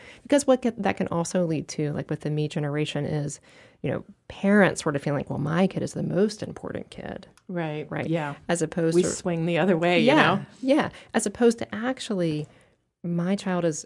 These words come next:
Speaker 1: incredibly precious and has all of this amazing worth, as does every other single child.
Speaker 2: Mm-hmm.
Speaker 1: Yeah.
Speaker 2: Mm-hmm. And when you come from that place,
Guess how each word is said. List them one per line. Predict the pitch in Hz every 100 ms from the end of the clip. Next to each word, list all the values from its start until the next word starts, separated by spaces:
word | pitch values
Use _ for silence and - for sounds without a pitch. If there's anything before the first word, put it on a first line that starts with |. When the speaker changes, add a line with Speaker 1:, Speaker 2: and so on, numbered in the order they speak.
| -
Speaker 1:
incredibly | 170 - 196 180
precious | - 185 - 175 -
and | 170
has | 170 165 -
all | 175 175
of |
this | 170 -
amazing | 165 160 160 160
worth, | 165 160 -
as | 220 220
does | 233 220 -
every | 190 208 196
other | 185 175
single | - 190 175
child. | - 180 185 - - _ _ -
Speaker 2:
Mm-hmm. | 175 170 170 170 - _ _ -
Speaker 1:
Yeah. | 147 -
Speaker 2:
Mm-hmm. | 165 165 160 - - - - -
And | 202 202
when | 208
you | 196
come | 190 214 220
from | 226 170 165
that | 165 180 214 -
place, | - 180 226 330 - -